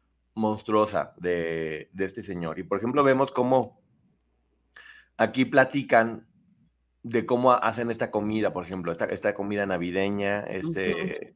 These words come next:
Speaker 1: este pavo, eh, que tenían que hacer entre todas, que ella dice, bueno, pues yo veía que lo hacían como con mucho cuidado, pero era porque si le salía mal, así les iba a ir, nada más que yo en ese momento no sabía, solamente decía, bueno,
Speaker 2: Ujú.
Speaker 1: pues, qué chicas tan, tan em-, tan empeñadas en hacerlo bien, ¿no?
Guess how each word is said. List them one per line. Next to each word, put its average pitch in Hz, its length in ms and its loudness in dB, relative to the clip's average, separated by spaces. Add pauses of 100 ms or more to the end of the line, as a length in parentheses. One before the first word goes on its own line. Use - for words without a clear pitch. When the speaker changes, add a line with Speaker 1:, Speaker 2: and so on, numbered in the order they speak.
Speaker 1:
este 92 320 -6
pavo, 101 600 4 (760)
eh, 90 800 -2
que 92 100 -8
tenían 101 280 -6
que 107 80 0
hacer 107 260 -2
entre 98 280 -4
todas, 107 460 6
que 107 100 -2
ella 107 160 4
dice, 107 220 0
bueno, 123 260 -2
pues 92 120 -10
yo 107 100 2
veía 123 180 4
que 123 60 -4
lo 113 60 2
hacían 113 160 -2
como 113 180 -2
con 104 120 -4
mucho 107 240 -8
cuidado, 107 320 0
pero 101 120 4
era 120 140 2
porque 90 240 -8
si 85 140 -14 (100)
le 82 120 -4
salía 92 340 0
mal, 165 400 0 (160)
así 107 200 0
les 123 180 -4
iba 117 180 0
a 104 40 0
ir, 120 200 -4
nada 98 160 -4
más 98 160 -6
que 110 100 -14
yo 98 120 -2
en 101 80 -8
ese 110 100 -8
momento 92 380 -4
no 90 120 -4
sabía, 90 380 0 (480)
solamente 101 400 2
decía, 92 160 2
bueno, 95 180 0
Speaker 2:
Ujú. 101 120 -4
Speaker 1:
pues, 104 120 -2
qué - 60 -14
chicas 101 240 -4
tan, 82 420 -2 (920)
tan 101 220 4
em-, 101 200 2
tan 101 220 2
empeñadas 101 720 4
en 92 120 -2
hacerlo 98 340 0
bien, 113 220 0
¿no? 117 240 -4